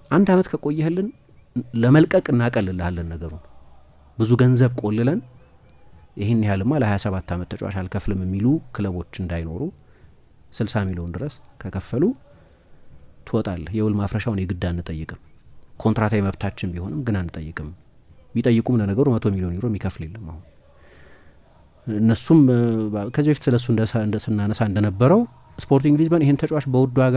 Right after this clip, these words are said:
መሸጥ የሚችልበት የመጨረሻው ክረምት ነው። የሚቀጥለው ክረምት ላይ ማንም በስልሳ፣ በሰባ፣ በሰማንያ አይገዛውም። የታወቀ ነው። ምክንያቱም ሃያ ስምንት ዓመት ይሆነዋል። በጣም ጭንቅ ውስጥ ያሉ ክለቦች ካልሆኑ በስተቀር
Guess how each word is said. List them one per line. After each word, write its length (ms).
መሸጥ 300
የሚችልበት 480
የመጨረሻው 560
ክረምት 300
ነው። 100
የሚቀጥለው 460
ክረምት 280
ላይ 120
ማንም 340
በስልሳ፣ 400
በሰባ፣ 280
በሰማንያ 400
አይገዛውም። 440
የታወቀ 380
ነው። 140
ምክንያቱም 340
ሃያ 160
ስምንት 280
ዓመት 220
ይሆነዋል። 400
በጣም 360
ጭንቅ 220
ውስጥ 180
ያሉ 200
ክለቦች 320
ካልሆኑ 300
በስተቀር 420